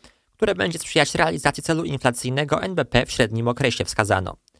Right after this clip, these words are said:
Decyzja R P P zaskoczyła ekonomistów największych banków w Polsce. Większość z nich spodziewała się wprawdzie obniżki stóp, jednak w mniejszej skali, o dwadzieścia pięć punktów bazowych. Byłoby to zgodne z oczy-,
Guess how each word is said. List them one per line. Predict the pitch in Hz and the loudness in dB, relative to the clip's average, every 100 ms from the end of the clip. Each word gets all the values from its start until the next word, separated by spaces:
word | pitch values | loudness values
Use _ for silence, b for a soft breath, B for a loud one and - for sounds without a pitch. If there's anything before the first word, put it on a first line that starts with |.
| _ _ _ - | _ _ _ -2
Decyzja | 143 190 165 156 | 0 0 2 2
R | 147 | 2
P | 139 123 | 2 2
P | 165 | 2
zaskoczyła | 151 - 135 160 131 | 2 2 0 2 2
ekonomistów | 123 117 117 143 156 170 | 4 2 0 -4 -6 -6
największych | 139 123 127 139 | -4 -2 0 2
banków | 117 117 123 | 2 0 -4
w | - | 2
Polsce. | 151 110 - - 95 _ _ _ - | 2 4 0 -6 -8 _ _ _ -2
Większość | 160 185 170 139 | 0 0 0 -2
z | |
nich | 151 | -4
spodziewała | - 139 139 143 131 | -6 -4 2 4 4
się | 131 | 2
wprawdzie | 123 127 123 127 | 0 2 2 2
obniżki | 120 139 - 113 | 0 -2 -2 -4
stóp, | - 170 220 - b b b b | -2 -2 -2 -4 b b b b
jednak | 208 202 160 | 2 2 2
w | |
mniejszej | 175 170 147 | -4 -2 0
skali, | 123 - 185 185 175 | 0 4 4 4 -2
o | 208 | -2
dwadzieścia | 185 175 - - 127 | 2 2 0 0 0
pięć | - 135 - | 0 -4 -4
punktów | 113 107 110 | -4 -2 0
bazowych. | 117 120 104 101 - - _ _ _ _ - | 2 2 0 -2 -10 -18 _ _ _ _ -2
Byłoby | 160 165 165 | 2 2 2
to | 156 | 0
zgodne | - 143 139 | 2 0 0
z | |
oczy-, | 139 - | -4 -8